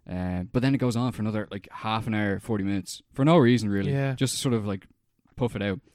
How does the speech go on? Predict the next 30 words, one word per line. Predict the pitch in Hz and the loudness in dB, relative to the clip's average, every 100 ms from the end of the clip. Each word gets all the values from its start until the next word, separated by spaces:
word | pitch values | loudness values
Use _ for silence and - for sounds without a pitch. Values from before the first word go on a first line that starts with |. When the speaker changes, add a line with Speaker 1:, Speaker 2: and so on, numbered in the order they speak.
| - | -2
Speaker 1:
But | 123 | 2
it, | 127 127 | 4 4
it | |
lingers | 123 139 131 110 | 8 8 8 4
way | 113 127 | 4 6
beyond | 120 117 113 107 101 - | 6 4 4 0 -4 -10
its, | - 98 107 | -10 -8 -4
uh, | 98 95 92 92 _ - | -2 -2 -4 -8 _ -10
its | 107 | -4
welcome, | 104 101 101 92 | 0 0 0 -2
you | 92 | 0
know. | 95 - - - - - - | 0 -2 -12 -20 -20 -20 0
But, | 123 | 2
like, | 117 | 4
Woman | 110 139 139 | 6 8 8
in | |
Black | 120 123 | 6 2
does | - 107 | 0 -2
the | 104 | -4
exact | 101 113 101 | -2 -4 0
opposite, | 101 104 95 87 | -2 -2 -2 -2
where, | 98 101 | 0 -2
like, | 104 110 | -4 -6
you, | 117 | -6
you're, | 139 127 | 0 2
like, | 120 110 | 2 -2
really | 117 123 147 147 | -2 2 4 6
getting | 131 135 117 | 4 4 4
into | 120 135 104 | 2 0 -2
it, | 92 | -4